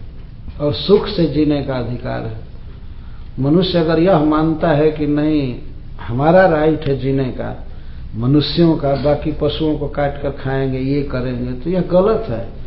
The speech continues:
ईश्वर की निगाह में उसे, उसे दोषी समझा जाएगा और बहुत हैवी पनिशमेंट दिया जाता है वास्तव। श्रीमद् भागवत में लिखा गया है कि पशु की हत्या करने पर क्या दंड मिलता है।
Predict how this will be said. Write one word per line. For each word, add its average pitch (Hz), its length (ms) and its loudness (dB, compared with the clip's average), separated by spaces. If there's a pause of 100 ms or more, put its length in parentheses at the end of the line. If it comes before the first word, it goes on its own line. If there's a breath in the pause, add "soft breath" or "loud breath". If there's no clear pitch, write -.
(500 loud breath)
ईश्वर 170 360 2
की 175 180 -2
निगाह 160 520 2
में 165 260 2
उसे, 151 580 -2 (560)
उसे 139 340 -2
दोषी 147 380 0
समझा 147 360 0
जाएगा 143 340 0
और 147 100 0
बहुत 139 440 -4 (200)
हैवी 151 460 -2
पनिशमेंट 147 640 -2
दिया 123 240 -4
जाता 113 320 -8
है 117 140 -10
वास्तव। - 300 -12 (640 loud breath)
श्रीमद् 175 340 2
भागवत 170 360 0
में 185 80 2
लिखा 180 320 2
गया 170 180 2
है 156 120 4
कि 156 120 -2
पशु 160 420 -2
की 160 160 -2
हत्या 139 360 -2
करने 143 320 -2
पर 139 160 -6 (240)
क्या 147 220 4
दंड 131 300 -2
मिलता 123 420 -6
है। 110 100 -8